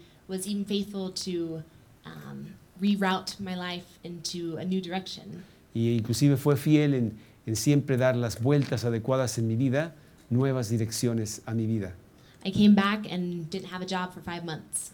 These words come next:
Speaker 2: Y bueno, regresé a los Estados Unidos de Palestina y por cinco meses yo no tuve trabajo.
Speaker 1: I know that's not a long time for many people, but to me it was. <laughs>
Speaker 2: Dice, pues, quizá para mucha gente cinco meses no es mucho tiempo de esperar por un trabajo, pero para mí lo fue muy,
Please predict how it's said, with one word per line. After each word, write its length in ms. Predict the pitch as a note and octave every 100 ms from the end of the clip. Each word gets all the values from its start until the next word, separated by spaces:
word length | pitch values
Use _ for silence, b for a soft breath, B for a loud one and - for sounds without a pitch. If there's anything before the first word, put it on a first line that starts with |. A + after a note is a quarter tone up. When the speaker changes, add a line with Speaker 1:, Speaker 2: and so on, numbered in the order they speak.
| - _
Speaker 2:
Y 60 | G#2+
bueno, 240 | C3 C3+
regresé 360 | A#2 A2 G#2+ C3
a 40 |
los 140 | B2
Estados 360 | A2 C3 B2 A#2
Unidos 480 | C3 D3 D3+ F3+ D3+
de 220 | A#2 G#2
Palestina 540 | G2+ A#2+ A2 C#3 D#3 F3 B B -
y 60 |
por 160 | A2+ C3
cinco 320 | A2 G3 G3+
meses 360 | F3 F#3+ D#3+ A#2+
yo 120 | C3
no 100 | B2+
tuve 280 | A#2+ B2+ B2
trabajo. 520 | A2+ A#2 C3+ - G2 - - b b -
Speaker 1:
I 60 | F#3
know 120 | A3
that's 200 | A3 G#3
not 120 | F#3
a 40 |
long 220 | F3+ F3+ F3+
time 220 | F3+ E3+
for 300 | F3 E3+ D#3 D#3 - -
many 200 | - F3 F3+
people, 420 | G3 - A3 G#3+
but 240 | D#3+ D3+ - -
to 80 | -
me 160 | D#3 D#3+
it 60 | D3+
was. 420 | D3+ D3+ G3 A3
<laughs> 560 | C4+ - - - - -
Speaker 2:
Dice, 200 | C3 C#3+
pues, 140 | C3 A#2
quizá 220 | A#2+ D3+
para 180 | D3+ C3+
mucha 240 | C3 C#3
gente 480 | B2 C#3+ B2+ B2+ A2+
cinco 320 | G#2 B2+ B2+
meses 380 | C3 B2 C3 A2+
no 120 | B2
es 360 | A#2+ - - -
mucho 300 | A#2 C3 C3
tiempo 300 | C#3+ C3+ B2
de 60 | A#2
esperar 400 | A2 A#2+ B2+ B2+
por 100 | B2
un 100 | B2
trabajo, 480 | A#2+ A#2+ B2 A#2 B2+
pero 220 | A#2+ A2+
para 180 | A2 A2
mí 200 | D3 D#3+
lo 120 | A2+
fue 280 | - A#2 A2+
muy, 500 | G#2 A#2 A#2 G#2